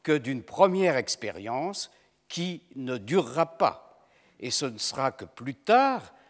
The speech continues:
dans le courant du dix-neuvième siècle, sous le règne de, euh,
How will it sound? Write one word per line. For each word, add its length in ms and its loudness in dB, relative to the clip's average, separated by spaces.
dans 180 -2
le 120 -2
courant 920 -4
du 160 -14
dix-neuvième 720 -2
siècle, 560 -2
sous 280 -2
le 140 0
règne 520 -2
de, 560 -4
euh, 560 -10